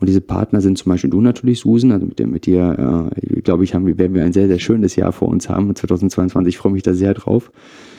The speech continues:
Dann arbeiten wir zum Beispiel mit Marc Bennerscheid, auch ein Coach, äh, bei dem ich selbst Coaches, äh, also selbst, äh, Coachingstunden annehme,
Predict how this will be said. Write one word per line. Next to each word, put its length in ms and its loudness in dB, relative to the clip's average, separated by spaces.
Dann 220 -2
arbeiten 260 0
wir 80 0
zum 100 0
Beispiel 160 0
mit 80 -4
Marc 200 -2
Bennerscheid, 640 -2
auch 260 -2
ein 200 -2
Coach, 460 -2
äh, 80 0
bei 120 -2
dem 140 2
ich 80 0
selbst 260 -2
Coaches, 480 -4
äh, 100 -2
also 640 0
selbst, 340 -2
äh, 200 -2
Coachingstunden 720 -2
annehme, 560 0